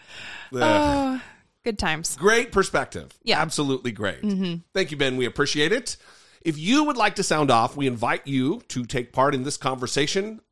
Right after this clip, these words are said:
Speaker 1: all these conversations that we have about the many topics that we talk about. Six five seven, four six four, seven six zero nine.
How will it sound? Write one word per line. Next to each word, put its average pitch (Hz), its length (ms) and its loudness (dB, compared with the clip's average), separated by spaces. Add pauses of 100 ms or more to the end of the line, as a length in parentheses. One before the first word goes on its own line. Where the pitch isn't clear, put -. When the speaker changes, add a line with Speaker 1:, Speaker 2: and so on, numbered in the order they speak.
(140)
Speaker 1:
all 247 220 4
these 147 200 -2
conversations 98 680 -4
that 110 140 -12
we 107 100 -4
have 127 180 -4
about 135 220 -2
the 123 60 -8
many 147 200 0
topics 156 360 -2
that - 160 -12
we 143 60 -8
talk 143 260 0
about. 98 300 -6 (300)
Six - 220 -2
five 131 160 2
seven, 151 260 2
four 127 240 0
six - 280 -4
four, 180 240 2
seven 165 480 0
six 185 320 -4
zero 123 320 4
nine. 170 420 2